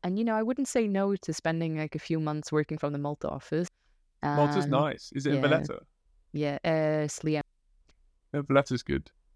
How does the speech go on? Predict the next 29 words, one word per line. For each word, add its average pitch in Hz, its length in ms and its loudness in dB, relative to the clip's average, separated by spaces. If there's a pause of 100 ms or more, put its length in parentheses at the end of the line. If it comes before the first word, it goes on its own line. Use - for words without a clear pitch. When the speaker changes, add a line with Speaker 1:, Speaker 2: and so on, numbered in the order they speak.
Speaker 1:
Yeah, 143 260 0
it 143 200 2
is 156 160 -4
nice. 151 360 -4 (420)
Like, - 220 -8
office - 320 -2
by 147 180 0
the 139 160 -2
beach, 147 460 -2
you 147 120 0
literally 147 280 0
look 151 220 0
out 147 240 -2
at 143 100 -2
the 151 140 2
ocean. 160 460 -2
So 165 100 -4
I 170 40 0
wouldn't 214 280 -2
say 190 180 0
no 156 200 -2
to - 140 -4
that 135 200 0
for - 120 -6
a - 20 -2
Speaker 2:
You 139 60 0
Speaker 1:
little 151 160 4
Speaker 2:
go 156 40 6
Speaker 1:
while. 147 100 2